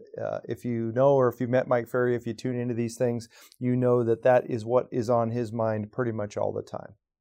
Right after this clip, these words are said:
Anything and everything that we can do to help assist you as an agent in increasing your produ-, production and your profitability.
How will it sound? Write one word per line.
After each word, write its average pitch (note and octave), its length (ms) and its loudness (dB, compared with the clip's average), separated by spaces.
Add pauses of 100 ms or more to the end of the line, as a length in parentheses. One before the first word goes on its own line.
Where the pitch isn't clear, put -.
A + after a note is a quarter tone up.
(180)
Anything C#3+ 680 -2
and A#2 240 -4 (140)
everything B2 680 -2 (440)
that A#2 140 0
we A#2+ 160 -2
can A#2 200 -6
do A2+ 160 0
to G#2+ 80 -2
help A2+ 240 -4
assist A#2+ 340 -8
you A#2 140 -4
as G#2+ 100 -6
an A2 100 -6
agent B2 460 -4 (340)
in A#2+ 140 -4
increasing B2 480 -6
your A#2+ 120 -6
produ-, G#2+ 360 -6 (240)
production A#2+ 400 -4
and A#2 100 -6
your A#2 120 -6
profitability. A#2+ 720 -4